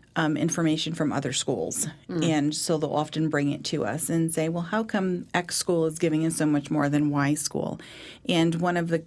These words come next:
Speaker 1: conversations we often have to have is that it's, it's relativity.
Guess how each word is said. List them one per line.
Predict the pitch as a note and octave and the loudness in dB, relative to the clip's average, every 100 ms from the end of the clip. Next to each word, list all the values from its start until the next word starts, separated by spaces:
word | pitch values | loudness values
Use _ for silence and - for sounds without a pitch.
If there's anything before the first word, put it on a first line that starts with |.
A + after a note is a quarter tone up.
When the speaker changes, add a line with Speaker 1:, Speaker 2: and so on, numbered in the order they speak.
| - - | -10 -4
Speaker 1:
conversations | E3+ D#3 D#3 D3+ D#3+ D#3 | -2 0 0 0 0 0
we | D3+ | 0
often | C#3 C#3+ D#3 | 0 0 -2
have | D3+ B2+ - | 0 -2 -2
to | E3+ | -2
have | C4 G#3 E3 | 0 0 0
is | D#3+ D3+ | 0 0
that | D3+ C#3+ C#3+ - - - - - | 0 0 -4 -16 -20 -20 -4 2
it's, | E3 E3+ - - | 2 0 -8 -2
it's | E3+ E3 | -2 0
relativity. | F3 E3+ E3+ D#3+ C3+ - D#3+ | 0 2 0 0 -2 -2 -2